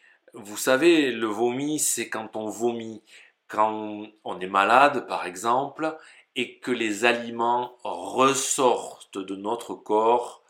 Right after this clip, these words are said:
par la bouche. Je vous déconseille donc de manger une orange après un bon fromage. La troisième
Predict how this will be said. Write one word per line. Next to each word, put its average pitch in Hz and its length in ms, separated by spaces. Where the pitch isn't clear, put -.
par 92 180
la 92 120
bouche. - 500
Je - 260
vous 104 520
déconseille 104 760
donc 107 480
de 98 220
manger 92 680
une 98 320
orange 123 720
après - 360
un 92 140
bon 101 260
fromage. - 680
La 92 120
troisième 151 960